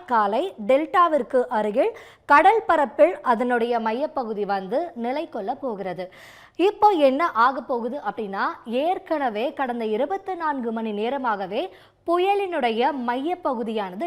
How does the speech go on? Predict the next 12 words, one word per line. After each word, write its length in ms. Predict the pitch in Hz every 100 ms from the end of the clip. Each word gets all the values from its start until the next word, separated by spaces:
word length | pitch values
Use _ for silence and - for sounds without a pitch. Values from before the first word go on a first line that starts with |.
| 285
நிலத்தின் 400 | 247 320 339 285 226
மேலேயே 380 | 233 247 214 285 240
இருக்கிறது. 420 | 226 226 208 190 190 - - - _ -
பொ-, 180 | 302 294
பொதுவாக 420 | 302 302 302 294 381
புயல் 280 | 392 370 330 285
என்றால் 280 | 240 320 381
அது 120 | 294 -
கடலில் 400 | 247 294 339 262
தான் 160 | 247 349 311
வந்து 140 | 262 254
உருவாகும். 480 | 247 254 214 202